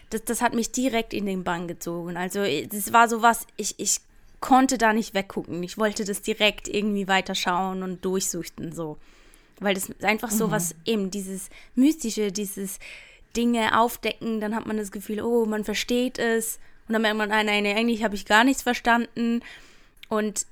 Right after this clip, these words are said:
Speaker 1: also man muss auch die ganze Zeit wie dranbleiben, weil sonst versteht man gar nichts. <laughs>
Speaker 2: Also ich hab auch, obwohl ich die ganze Zeit dran geblieben bin,
Speaker 1: Mhm.
Speaker 2: hab ich nichts verstanden. Also es ist schon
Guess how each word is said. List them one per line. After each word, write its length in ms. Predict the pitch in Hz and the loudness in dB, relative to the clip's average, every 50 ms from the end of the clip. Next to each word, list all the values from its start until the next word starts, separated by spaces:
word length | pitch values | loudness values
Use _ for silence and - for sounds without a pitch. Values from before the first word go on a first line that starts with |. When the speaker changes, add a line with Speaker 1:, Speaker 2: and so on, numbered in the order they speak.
| - - - | -14 -4 -2
Speaker 1:
also 180 | 220 214 214 220 | -2 0 2 2
man 160 | 214 220 220 | 2 2 4
muss 300 | 226 233 277 330 320 - | 4 6 6 4 4 4
auch 220 | - 214 196 196 | 4 4 4 4
die 100 | - - | 0 -2
ganze 320 | - 208 196 202 196 190 - | 0 0 0 0 -2 -4 0
Zeit 240 | 214 202 190 180 | 0 0 0 0
wie 80 | 190 214 | -2 -4
dranbleiben, 760 | - 202 185 190 196 202 190 196 196 196 196 196 196 202 190 185 | -4 -2 2 2 2 2 2 0 0 0 0 0 -2 -4 -4 -4
weil 140 | 196 190 | -4 -4
sonst 200 | 185 196 185 180 | -4 -4 -6 -4
versteht 380 | - 185 180 - - 185 180 - | -4 -6 -6 -4 -4 -4 -4 -4
man 120 | 185 196 | -6 -4
gar 220 | 165 175 147 143 143 | -2 0 0 0 0
nichts. 320 | - - - - - - - | -2 -6 -4 0 2 2 2
<laughs> 40 | - - 508 - - - 523 539 - - - 466 - - - - - - - | 4 4 4 4 4 2 0 0 0 0 0 0 0 -2 -6 -18 -16 -8 -2
Speaker 2:
Also 220 | - 202 190 196 196 | -2 0 0 2 0
ich 220 | 151 208 214 233 | 0 0 0 0
hab 100 | 233 226 | 0 2
auch, 260 | - 160 214 247 240 202 | 4 6 6 6 4 0
obwohl 300 | 170 180 190 220 247 240 | -4 -2 -2 -2 -2 -2
ich 100 | 214 - | -2 -4
die 80 | 165 | -4
ganze 200 | 170 175 170 170 | -4 -2 -2 0
Zeit 140 | 165 160 165 | -2 -2 0
dran 120 | 170 170 | -2 -2
geblieben 280 | 170 165 175 185 180 175 | -2 -2 0 0 0 2
bin, 100 | - - | 2 2
Speaker 1:
Mhm. 40 | 175 | 2
Speaker 2:
hab 80 | - 208 | 2 0
ich 100 | 208 185 | 0 -2
nichts 180 | 185 180 185 | -2 -4 -4
verstanden. 480 | - 175 165 - 185 180 180 - - 160 | -6 -6 -6 -2 0 0 0 -2 -2 -2
Also 200 | 165 170 165 165 | -2 -2 -2 -4
es 100 | 165 - | -6 -6
ist 160 | 180 175 - | -6 -4 -2
schon 340 | - 196 185 190 185 - | -2 -2 -2 -2 -4 -8